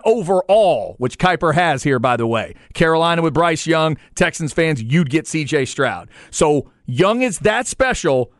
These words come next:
but because he's a quarterback, he goes one. Bijan is that special, but in twenty twenty-three, because he's a running back, you would tell someone to not draft him at all? Mel Kiper,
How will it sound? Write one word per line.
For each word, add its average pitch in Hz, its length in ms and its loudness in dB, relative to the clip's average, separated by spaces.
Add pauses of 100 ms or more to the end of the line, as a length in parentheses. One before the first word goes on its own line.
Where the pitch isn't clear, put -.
(140)
but 120 120 -2
because 143 240 -2
he's 170 120 -2
a 220 40 -2
quarterback, 151 960 0 (180)
he 147 120 -4
goes 160 240 0
one. 147 520 0 (400)
Bijan 214 720 0
is 143 180 -2
that 160 240 0
special, 151 640 0 (500)
but 180 160 2
in 175 80 -2
twenty 208 280 -2
twenty-three, 220 440 -2
because 190 320 0
he's 165 140 -2
a 160 60 2
running 185 340 -2
back, 202 360 0 (240)
you 107 560 -4
would 269 160 0
tell 269 220 0
someone 233 540 -2 (140)
to 143 120 -2
not 123 300 -4
draft 165 320 -4
him 214 100 0
at - 140 -6 (200)
all? 233 640 4 (520)
Mel 254 240 2
Kiper, 302 460 0